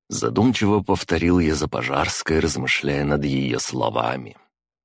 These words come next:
Так-то да, сам в первую очередь подумал о Лизе. Она и так много времени проводила, сотрудничая с С Б рода Белозёровых.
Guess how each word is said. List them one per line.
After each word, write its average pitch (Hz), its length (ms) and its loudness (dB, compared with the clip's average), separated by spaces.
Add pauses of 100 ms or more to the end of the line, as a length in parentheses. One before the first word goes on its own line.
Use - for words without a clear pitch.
(280)
Так-то 73 440 0
да, 65 500 0
сам - 360 -2
в - 160 -8
первую 80 360 2
очередь 80 480 0
подумал 71 400 2
о 64 80 2
Лизе. 64 480 -6 (460)
Она 135 220 4
и 123 80 4
так 107 280 0
много 87 360 4
времени 82 440 4
проводила, 78 680 2
сотрудничая 85 880 2
с - 160 -4
С 67 200 -2
Б 82 240 2
рода 78 300 2
Белозёровых. 67 1080 -2